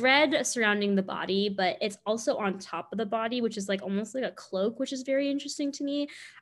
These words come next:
I do kinda wanna understand what that may mean in, if,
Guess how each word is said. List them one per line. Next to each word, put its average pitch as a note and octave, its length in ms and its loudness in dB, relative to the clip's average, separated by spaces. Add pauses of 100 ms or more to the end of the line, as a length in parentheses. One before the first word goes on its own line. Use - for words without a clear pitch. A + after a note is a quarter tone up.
I A3+ 100 2
do G#3+ 200 -2
kinda C#4+ 220 -2
wanna A#3+ 200 0
understand F#3 600 -2
what F3+ 200 -4
that E3 220 -6
may F#3+ 200 2
mean F#3 480 0
in, F#3 560 -6 (680)
if, F#3+ 160 0